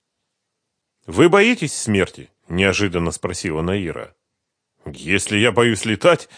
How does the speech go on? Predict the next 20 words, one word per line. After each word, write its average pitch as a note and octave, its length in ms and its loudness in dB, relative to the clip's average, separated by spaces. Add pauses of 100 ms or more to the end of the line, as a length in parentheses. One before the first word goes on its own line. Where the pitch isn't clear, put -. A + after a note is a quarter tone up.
(280)
попытался E2+ 600 -6
отшутиться E2+ 640 -10
Дронго. D#2+ 460 -10 (600)
«Я A2 400 2
серьёзно», C#3+ 580 0
перебила D#2+ 600 -6
она, D2+ 260 -10 (100)
испытующе E2+ 640 -8
глядя D2+ 320 -8
на C2+ 80 -14
него. C2 340 -18 (1000)
«Вы C3 280 2
же B2+ 140 4
наверняка C3+ 640 4
знаете F2 520 2
мою F2 260 0
биографию», F2+ 800 0 (160)
пожал D#2 320 -6
плечами D#2+ 480 -10
Дронго. D2+ 460 -12